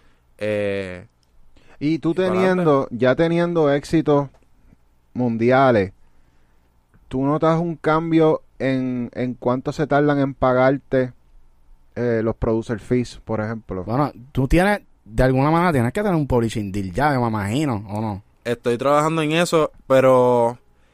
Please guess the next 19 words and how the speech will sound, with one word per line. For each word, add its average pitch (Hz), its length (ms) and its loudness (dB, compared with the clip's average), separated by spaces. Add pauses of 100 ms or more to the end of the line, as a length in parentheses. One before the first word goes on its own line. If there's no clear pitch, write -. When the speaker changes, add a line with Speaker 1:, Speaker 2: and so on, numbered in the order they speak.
(560)
Speaker 1:
como 139 320 2
quiera, 147 320 2
o 110 100 -10
sea, 120 300 2
tú 131 680 0 (120)
puedes 123 240 -4
pedirle 131 760 2
el, 120 220 -2
el, 113 320 -4
los 110 180 -4
fees 123 380 -4
a, 113 240 -2
a 107 80 -4
los 104 140 -6
pro-, 101 280 -6
a 101 80 -6
los 92 360 -8
artistas 110 640 -8
y, 107 340 -8